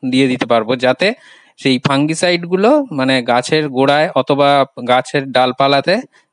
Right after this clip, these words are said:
থেকে থাকে। এই গেল প্রথম জবা গাছের, আহ, ছত্রাক ঘটিত আক্রমণ থেকে রক্ষা পাওয়ার। এছাড়া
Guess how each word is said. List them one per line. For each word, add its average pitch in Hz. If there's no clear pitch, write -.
থেকে 147
থাকে। -
এই 143
গেল 185
প্রথম 190
জবা 135
গাছের, 151
আহ, 127
ছত্রাক 175
ঘটিত 180
আক্রমণ 165
থেকে 170
রক্ষা 135
পাওয়ার। 104
এছাড়া 160